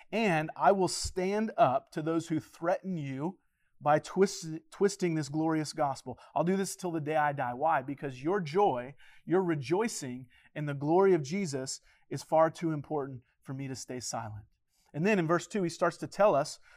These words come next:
what this false teaching is. He says with very firm words,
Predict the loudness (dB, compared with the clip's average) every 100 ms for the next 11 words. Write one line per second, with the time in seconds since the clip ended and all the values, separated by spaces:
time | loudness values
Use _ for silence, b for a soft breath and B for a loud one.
0 | b -4 -2 -2 -6 -6 2 2 0 -10
1 | -10 -10 -8 -10 -10 -8 -8 -10 -14 -18
2 | b b b b b -4 0 4 2 2
3 | -6 -8 _ _ 0 2 0 -2 -2 -2
4 | -2 -8 _ -2 0 0 -6 -12 -14